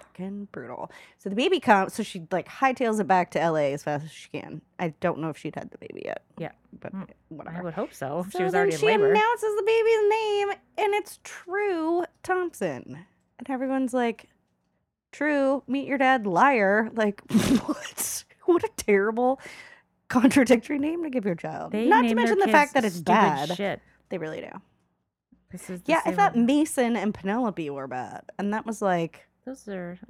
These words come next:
Speaker 1: those were the
Speaker 2: adorable
Speaker 1: first ones. Those were, yeah,
Speaker 2: comparatively.
Speaker 1: Courtney. Yeah, no,
Speaker 2: Uh,
Speaker 1: it's Saint.
Speaker 2: aren't, aren't they the East and West and up
Speaker 1: Uh,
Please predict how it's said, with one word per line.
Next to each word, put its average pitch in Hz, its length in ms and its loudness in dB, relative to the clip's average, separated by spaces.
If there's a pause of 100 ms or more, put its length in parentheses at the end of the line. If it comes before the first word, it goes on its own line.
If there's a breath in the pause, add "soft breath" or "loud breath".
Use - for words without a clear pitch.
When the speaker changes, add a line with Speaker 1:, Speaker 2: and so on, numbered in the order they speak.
(160)
Speaker 1:
those 302 160 -14
were 302 60 -6
the 262 140 -4
Speaker 2:
adorable 185 180 -2
Speaker 1:
first 196 240 -4
ones. 143 220 -12
Those 156 100 -10
were, 165 140 -10
yeah, 151 60 -14
Speaker 2:
comparatively. 170 420 -10 (180)
Speaker 1:
Courtney. 180 360 -16 (680)
Yeah, 147 120 -10 (220)
no, 151 80 -10
Speaker 2:
Uh, - 60 -12
Speaker 1:
it's - 140 -18
Saint. - 320 -10
Speaker 2:
aren't, 240 240 -8 (120)
aren't 226 300 -8
they 214 140 -12
the 170 300 -14 (840)
East 180 360 -14
and 175 180 -14
West 165 400 -16
and 165 240 -12 (1200)
up 175 60 -4
Speaker 1:
Uh, - 0 -